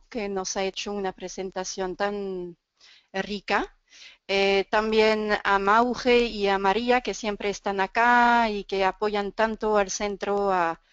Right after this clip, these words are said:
a difundir el curso a través de sus redes y gracias al trabajo que han ido haciendo desde tantos años. Em, no sé si María y Mauge quieren añadir algo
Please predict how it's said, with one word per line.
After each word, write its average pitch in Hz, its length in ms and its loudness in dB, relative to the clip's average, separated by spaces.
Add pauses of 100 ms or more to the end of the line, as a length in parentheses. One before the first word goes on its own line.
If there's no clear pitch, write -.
(520)
a 180 320 -2
difundir 202 580 -4
el 180 400 0
curso 240 580 0
a 190 60 4
través 185 320 0
de 185 100 -4
sus - 280 -10
redes 208 640 0
y 190 60 -8
gracias 185 460 -4
al 180 380 -4
trabajo 185 380 -4
que 208 100 -6
han 196 140 -6
ido 185 300 -2
haciendo 190 420 -4
desde 175 300 -6
tantos 196 360 -8
años. - 520 -6 (720)
Em, 185 800 0
no 190 200 -4
sé 214 140 -2
si - 180 -8
María 196 720 2
y 175 640 -8 (340)
Mauge 196 500 0
quieren 196 540 -2 (240)
añadir 196 680 0 (300)
algo 196 480 4